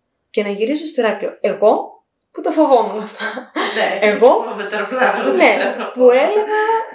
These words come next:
Speaker 1: "Θεέ μου, γιατί μου συμβαίνει αυτό, πώς θα το κάνω εγώ αυτό τώρα, τέσσερις πτήσεις, και αν θα φυσάει, και αν δεν θα φυσάει". Κι όμως, είναι αυτό που λένε, αν το πάθος σου και η αγάπη σου είναι περισσότερη, θα το κάνεις.
Speaker 2: Ναι.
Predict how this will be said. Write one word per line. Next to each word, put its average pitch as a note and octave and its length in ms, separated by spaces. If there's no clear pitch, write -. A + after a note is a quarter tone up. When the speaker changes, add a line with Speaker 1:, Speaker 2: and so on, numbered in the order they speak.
Speaker 1:
"Θεέ C#4+ 160
μου, G4 300
γιατί F4+ 160
μου E4+ 80
συμβαίνει G#3 380
αυτό, G3 380
πώς D4 200
θα - 80
το B3+ 80
κάνω G3 260
εγώ F3+ 100
αυτό F#3+ 300
τώρα, G3+ 240
τέσσερις G#3 440
πτήσεις, F#3+ 520
και - 120
αν G#3 120
θα A3 100
φυσάει, A3 600
και - 100
αν F#3+ 60
δεν G#3+ 100
θα A3 160
φυσάει". A#3 360
Κι C4+ 80
όμως, D4 460
είναι E4+ 180
αυτό D#4+ 180
που C4 120
λένε, F3+ 420
αν B3+ 420
το A3 140
πάθος B3 400
σου F#3+ 160
και G#3 120
η G3+ 60
αγάπη G3 380
σου F3+ 280
είναι A#3+ 220
περισσότερη, G#3+ 580
θα - 80
το - 80
κάνεις. G3+ 440
Speaker 2:
Ναι. F3 240